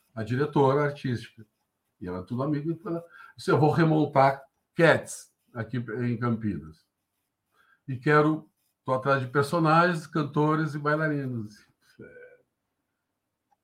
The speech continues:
E agora? Tô fazendo aula, pô, na época eu usava, não sei se você lembra, eu usava uma cabeleira gigante. Tô fazendo aula, ele,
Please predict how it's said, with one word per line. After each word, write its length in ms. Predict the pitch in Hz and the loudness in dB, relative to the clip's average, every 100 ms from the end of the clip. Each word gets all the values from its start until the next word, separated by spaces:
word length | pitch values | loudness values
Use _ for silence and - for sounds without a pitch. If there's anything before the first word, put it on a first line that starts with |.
| _ - | _ -12
E 80 | 98 | -4
agora? 720 | 110 - 233 226 - - - - - _ _ _ _ _ _ _ _ _ _ _ _ | -2 -2 0 0 0 -4 -10 -20 -20 _ _ _ _ _ _ _ _ _ _ _ _
Tô 160 | 208 - | 2 4
fazendo 420 | 135 147 156 151 | 2 4 4 6
aula, 340 | 156 170 160 | 6 6 2
pô, 140 | 156 131 | -4 0
na 120 | 135 | 0
época 180 | 143 147 | 0 -4
eu 40 | |
usava, 280 | 127 135 127 | -2 -2 -2
não 140 | 127 | -4
sei 140 | - 165 | -4 -8
se 80 | |
você 60 | 147 | -2
lembra, 180 | 147 113 | -2 -2
eu 40 | |
usava 180 | 107 120 | -2 -2
uma 340 | 117 113 113 | -2 -2 -4
cabeleira 720 | - 120 123 123 131 139 156 - _ _ 120 | -4 -2 2 4 4 2 -4 -12 _ _ _
gigante. 640 | 110 107 131 147 165 - _ _ _ _ _ _ _ _ _ _ _ _ _ | -18 -2 0 0 -4 -12 _ _ _ _ _ _ _ _ _ _ _ _ _
Tô 100 | - | -14
fazendo 300 | 120 127 131 | -6 -4 0
aula, 180 | 123 135 | 2 2
ele, 480 | 143 147 147 113 | 2 2 0 -4